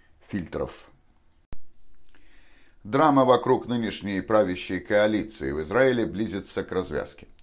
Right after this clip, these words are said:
Ключевой депутат Кнессета от партии Нафтали Беннета Ямина Нир Орбах якобы договорился с Ликудом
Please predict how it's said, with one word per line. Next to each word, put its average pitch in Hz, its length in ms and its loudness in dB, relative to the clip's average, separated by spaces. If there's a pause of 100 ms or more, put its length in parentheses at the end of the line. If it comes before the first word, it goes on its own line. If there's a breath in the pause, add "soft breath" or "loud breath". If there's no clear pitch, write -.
(340 soft breath)
Ключевой 160 460 2
депутат 123 480 2
Кнессета 107 680 -2
от - 300 -8
партии 95 540 0
Нафтали 87 420 0
Беннета 92 460 -4
Ямина 90 580 -4 (540 soft breath)
Нир 165 260 -2
Орбах - 520 2 (220)
якобы 143 520 0
договорился 131 720 2
с - 140 -8
Ликудом 87 580 -4